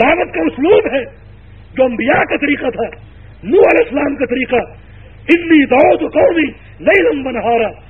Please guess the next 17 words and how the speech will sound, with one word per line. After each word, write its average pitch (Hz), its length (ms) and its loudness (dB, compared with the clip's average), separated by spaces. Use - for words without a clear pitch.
میں 285 140 2
نے 277 180 2
اپنی 240 180 -2
قوم 277 320 4
کو 226 280 0
رات 539 240 0
کو 247 200 -6
پکارا، 240 300 -2
دن 370 340 0
کو 226 260 -6
پکارا، 220 320 0
خلوت 359 440 -2
میں 269 80 0
پکارا، 226 420 -2
جلوت 349 420 0
میں 285 80 0
پکارا، 220 400 -2